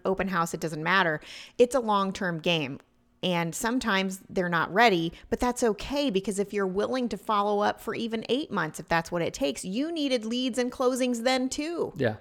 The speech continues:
Speaker 1: Right? But then also you'll get surprised. And, like, we had a client last night reach out to you and say, what about the Facebook ad?
Speaker 2: So yeah, we had a client reached out and, you know, we're doing Facebook ads and they got a lead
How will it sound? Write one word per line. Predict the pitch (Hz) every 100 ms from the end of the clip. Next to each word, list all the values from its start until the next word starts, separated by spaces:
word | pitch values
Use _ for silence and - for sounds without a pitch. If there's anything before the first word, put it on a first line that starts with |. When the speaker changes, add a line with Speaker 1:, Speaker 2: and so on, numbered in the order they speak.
| - _
Speaker 1:
Right? | 190 202 277 311 - - - -
But | 240 254
then | 294 262 - - _ _
also | - 311 349 311
you'll | 247
get | 214 233
surprised. | - - 214 269 208 135 196 - - -
And, | 190
like, | 185 180
we | 190 190
had | 190 170 170 -
a | 170
client | 190 170 170 - -
last | 165 160 -
night | 196 240 190 -
reach | 180 175 180
out | 160 -
to | 175
you | 165 165
and | 160 170
say, | 180 165 165 160
what | 160 175 127 -
about | 165 151 -
the | 156
Facebook | 160 165
ad? | 139 131 139 175 - _
Speaker 2:
So | - 170
yeah, | 156 139
we | 131
had | 143
a | 139
client | 143 131 113 127
reached | 120 -
out | 120 117 107 -
and, | 127 117 113 110 110
you | 135
know, | 117 107 110 - - - 165
we're | 147
doing | 139 135
Facebook | 120 123 - 117
ads | 113 110 104 -
and | 123 117 110
they | 110 117
got | 113 123 113 -
a | 123
lead | 110 113 110 104 101